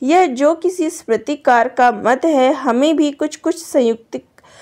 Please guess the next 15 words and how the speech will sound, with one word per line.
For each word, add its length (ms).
मालूम 400
होता 420
है। 300
बहुत 380
से 140
पुराण 440
तंत्रों 480
के 220
बाद 340
बने, 380
उनमें 480
भी 140
तांत्रिकों 640
का 240
सिद्धांत 540